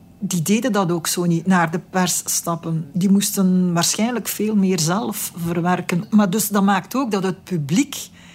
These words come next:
die, die pijn en dat verdriet van die families veel minder ervaarde of, of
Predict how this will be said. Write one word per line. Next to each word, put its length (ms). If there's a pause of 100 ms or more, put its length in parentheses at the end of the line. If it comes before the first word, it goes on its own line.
(400)
die, 180
die 260
pijn 440
en 120
dat 160
verdriet 720
van 200
die 140
families 800 (460)
veel 300
minder 480 (140)
ervaarde 760
of, 120
of 200